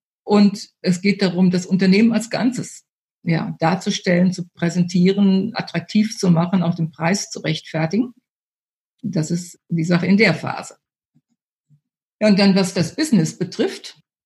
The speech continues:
wenn Sie in der ersten Phase sind, der Leidenschaftsphase, dann sind Sie Ihr Business. Dann identifizieren Sie sich mit dem, was Sie tun. Dann tun Sie ja das, was Sie gerne tun, wofür Sie brennen.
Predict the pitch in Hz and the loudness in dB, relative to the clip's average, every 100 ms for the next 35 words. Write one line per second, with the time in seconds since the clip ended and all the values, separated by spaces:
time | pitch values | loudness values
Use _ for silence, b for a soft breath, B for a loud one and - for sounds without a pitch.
0 | _ _ _ _ _ - 180 180 180 160 | _ _ _ _ _ -2 2 4 4 4
1 | 131 _ _ - 180 - 220 - - 202 | -2 _ _ -2 0 2 0 -2 -2 -2
2 | 131 135 127 117 113 139 165 190 180 165 | -2 -2 -4 -4 -4 -2 0 0 0 -2
3 | 151 - - 139 151 175 196 208 - 156 | -6 -10 -6 -4 0 2 2 0 -2 0
4 | 160 160 156 - 165 190 170 131 127 143 | 4 4 0 0 2 2 2 -2 -2 -6
5 | 143 113 - - - - _ _ _ _ | -6 -6 -10 -14 -16 -18 _ _ _ _
6 | _ _ _ _ 165 165 170 - 185 185 | _ _ _ _ -2 0 0 0 0 4
7 | 185 185 190 185 220 220 170 143 139 151 | 4 2 -2 -2 0 2 2 0 -4 -4
8 | 160 156 170 165 170 160 160 156 175 - | -4 -2 0 0 0 0 -2 -2 -4 -4
9 | 269 170 113 101 139 160 - 247 247 170 | -4 -2 -4 -6 -6 -6 -2 2 4 4
10 | 160 160 170 - 160 160 160 170 170 180 | 2 0 -4 -4 -4 -2 -2 0 0 0
11 | 175 170 165 160 - 175 160 160 156 - | 0 0 0 -4 -4 -4 -2 -4 -4 2
12 | 226 196 - - | 4 4 0 -6